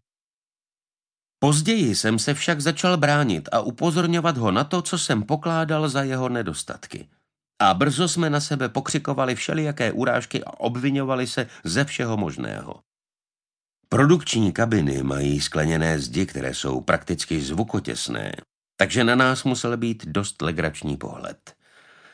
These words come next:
Všichni ostatní zaměstnanci rádia viděli, jak stojíme proti sobě, tváře zrudlé vzteky a od plic si nadáváme,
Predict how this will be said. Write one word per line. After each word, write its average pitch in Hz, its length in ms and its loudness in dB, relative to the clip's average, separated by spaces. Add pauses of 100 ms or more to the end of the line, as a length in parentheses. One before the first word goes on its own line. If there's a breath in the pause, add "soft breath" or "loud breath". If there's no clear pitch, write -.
(640 soft breath)
Všichni 160 280 6
ostatní 175 440 4
zaměstnanci 135 640 4
rádia 123 440 4
viděli, 127 560 2
jak 147 180 0
stojíme 110 400 0
proti 73 320 -6
sobě, 135 560 -4
tváře 107 480 4
zrudlé 76 480 -4
vzteky 143 500 -4
a - 160 -2
od - 180 -4
plic 151 220 -2
si - 180 -4
nadáváme, 85 800 0